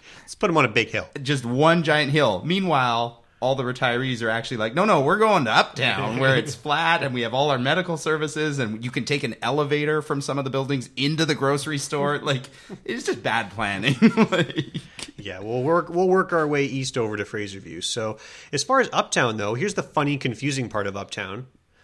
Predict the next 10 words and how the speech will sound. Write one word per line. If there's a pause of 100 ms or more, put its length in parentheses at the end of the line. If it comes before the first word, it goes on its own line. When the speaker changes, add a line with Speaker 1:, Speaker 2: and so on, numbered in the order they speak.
(200)
Speaker 1:
Is
we're
really
making
this
differentiation
from, (180)
you
know,
downtown,